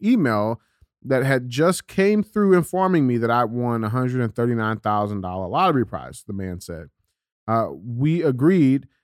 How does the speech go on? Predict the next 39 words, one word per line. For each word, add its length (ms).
not 240
to 80
get 200
too 260
excited 540
yet, 260
thinking 500
maybe 380
it 120
was 280
a 40
scam." 640
Uh, 140
quote, 280
"When 140
we 100
called 340
the 80
lottery 440
and 80
confirmed 480
the 60
prize 420
was 180
real, 260
my 160
wife 240
started 320
crying 400
and 80
I 100
couldn't 360
stop 280
pacing 400
in 100
the 80
house 320
in 80
shock." 340